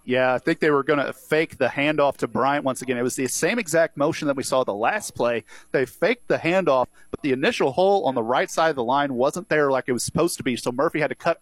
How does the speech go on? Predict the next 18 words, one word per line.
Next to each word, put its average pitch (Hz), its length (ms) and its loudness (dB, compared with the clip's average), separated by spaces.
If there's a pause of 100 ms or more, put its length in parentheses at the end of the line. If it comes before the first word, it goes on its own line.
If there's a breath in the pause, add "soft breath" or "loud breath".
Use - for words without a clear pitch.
back 151 260 0
across 180 420 -2
the 143 80 -12
field 147 420 2 (360 loud breath)
to 143 160 0
try 160 180 0
to 151 80 -2
get 151 240 0
some 139 140 -14
positive 135 360 0
yardage, 135 340 2
and 127 120 -4
he 127 100 -2
ends 151 140 -2
up 151 160 2
losing 139 380 0
about 117 280 -2
two. 151 300 -2